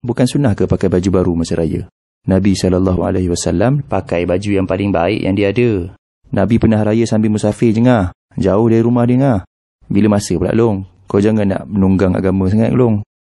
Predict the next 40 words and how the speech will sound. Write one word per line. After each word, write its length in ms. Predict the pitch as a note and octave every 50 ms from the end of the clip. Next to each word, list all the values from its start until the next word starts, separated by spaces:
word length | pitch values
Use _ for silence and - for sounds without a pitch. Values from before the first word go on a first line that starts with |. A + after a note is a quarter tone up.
| _ _ _ -
Nabi 240 | F#2+ F#2+ F#2+ G2+ F#2+
sallallahu 480 | F2+ - F#2 F2 F#2 F#2 F#2+ F2+ F2
alaihi 320 | F2 F#2 F#2 F#2 F#2 F2+ F2
wasallam 480 | E2+ - F2 E2+ E2+ G2+ A#2+ C#3 D3
lahir 240 | C3 F#2+ E2 F#2 F2+
kat 160 | F#2 - F2+
Mekah. 400 | - - - B2+ B2+ A2+ F2+ - _ _ _ _ _ _ _ _ - -
Masa 160 | G2 - -
tu, 320 | - - - A2+ C3 C#3+ C#3
Kaabah 480 | - - - - F2+ F#2+ F#2+ A#2 B2
penuh 320 | - - - F2+ F#2 F#2+ F#2 F#2
dengan 240 | F2+ F2+ F2+ F2 F2
patung-patung 640 | F#2+ E2+ - F#2+ - F#2 F2+ - - C3+ B2 G#2+ G2
orang 240 | G2 G2 F#2+ G2 F#2+
sembah. 320 | A2 A2+ C3 A#2+ - - _ _ _ _ _ _ _ -
Masa 240 | - G2+ F#2 - A2
dia 160 | F#2+ G2+ G2
umur 320 | G2 G2 G2+ G2+ G2 G2
lima 160 | F#2+ F#2+ G2+ -
puluh 160 | - - G#2
tiga 160 | F#2+ G2+ F2+
tahun, 320 | - G#2 C3+ F3 G#3 G3+ - -
dia 240 | C#3+ - - G2 F#2
hijrah 320 | F2 F#2+ F#2+ F2+ E2+ D#2+
pergi 240 | - - F2 F#2+ F2+
Madinah. 400 | F2 F2 F#2 F2+ E2+ - - - - - - -
Sebab 180 | - - F#2 -
orang 320 | G2+ G2+ F#2 F2+ F#2 F2+
Mekah 320 | - - C3 D3 E3 - -
nak 140 | G2 F#2 F#2
bunuh 240 | F#2 F#2 F#2 F2+
dia. 160 | F2 F2 E2 E2+ - _ _ _ _ _ _ - -
Lapan 400 | - F#2 F2 - - G#2+ G2 F2
tahun 160 | F#2+ F#2+ F#2+ F2+
lepas 160 | E2+ F#2+ -
tu, 140 | - E3+ B3+ - _ _ _ _ _ _ - -
Nabi 180 | G2 F#2 F#2 G2+
pergi 300 | - - F#2+ G#2 G#2+ G2+
balik 180 | G2+ G2 G#2 G2+ G2
Mekah, 320 | - - - - - -